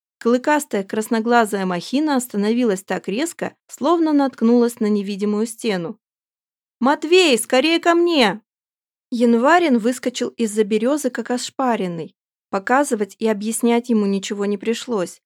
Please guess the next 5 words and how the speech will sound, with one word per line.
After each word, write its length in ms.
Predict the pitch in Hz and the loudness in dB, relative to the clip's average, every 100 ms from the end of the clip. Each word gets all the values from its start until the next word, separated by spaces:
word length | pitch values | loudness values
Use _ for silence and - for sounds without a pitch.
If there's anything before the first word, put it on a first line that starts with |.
| _ _ _ _ - | _ _ _ _ -8
Увидев 500 | 202 269 359 254 - | -4 0 0 -2 -2
меня, 400 | 196 202 254 330 _ | 0 2 0 -2 _
повисшую 560 | 214 202 208 196 214 214 | -6 -4 -4 -4 -4 -4
в 60 | 226 | -2
воздухе, 560 | 226 180 175 - - | -2 -2 -8 -8 -12